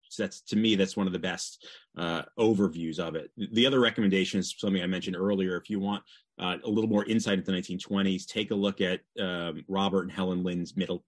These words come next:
book, Middletown, which is a sociological study of the changes in, uh, middle America in the nineteen twenties. It's still useful today for understanding the changes, the economic, cultural changes,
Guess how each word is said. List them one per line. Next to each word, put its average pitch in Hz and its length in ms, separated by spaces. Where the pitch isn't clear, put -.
book, - 160
Middletown, 85 600
which - 160
is 90 40
a 90 80
sociological 90 760
study 82 560
of 90 440
the 95 80
changes 95 720
in, 85 520
uh, 82 280
middle 101 460
America 92 800
in 82 220
the 82 80
nineteen 82 520
twenties. 82 640
It's - 160
still 107 360
useful 95 400
today 90 600
for 85 120
understanding 87 840
the 95 80
changes, 95 580
the 90 120
economic, 90 520
cultural 90 400
changes, 82 600